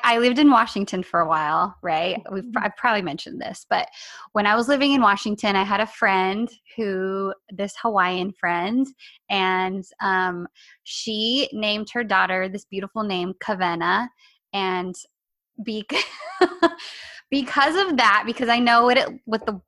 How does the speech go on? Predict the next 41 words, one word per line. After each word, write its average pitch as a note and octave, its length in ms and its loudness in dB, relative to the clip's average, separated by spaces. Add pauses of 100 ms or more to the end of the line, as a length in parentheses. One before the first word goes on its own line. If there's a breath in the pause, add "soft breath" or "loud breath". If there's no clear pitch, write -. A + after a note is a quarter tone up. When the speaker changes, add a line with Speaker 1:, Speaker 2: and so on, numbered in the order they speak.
Speaker 1:
her A#3 240 2
name G3+ 320 0
looks G2+ 220 4
Speaker 2:
Mm-hmm. - 60 2
Speaker 1:
like, G3 260 2 (260)
because G3+ 300 -6
I G#3 80 2
know G#3+ 120 2
how A3+ 200 2
her A3+ 120 0
name G#3+ 180 -2
is G#3 140 -6
pronounced, F#3 680 -2 (280 loud breath)
I A3+ 60 2
had C4+ 180 0
this F#4+ 200 0
little F#4+ 240 2
inkling F#3+ 640 -4 (320)
because, G#3 760 0 (120)
um, G3 560 0 (600)
our A3+ 300 4
friends A3+ 520 0
that G3 160 -2
you've A3 200 -6
heard G#3+ 340 -2 (160)
us G3+ 300 -2
talk G3+ 240 0
about F#3 400 4
on F#3 140 0
the F#3+ 80 -6
podcast C#4 760 2
many, F#3+ 320 -4
many F#3+ 260 -6
times, G#3+ 720 0 (160 soft breath)
Speaker 2:
Who B3 140 4
I A3+ 200 8
keep F#3+ 200 4
Speaker 1:
uh, - 60 -2 (120)
Speaker 2:
calling G#3+ 380 -2
Speaker 1:
<laughs> - 60 -2
Speaker 2:
Kalina. G#3+ 480 2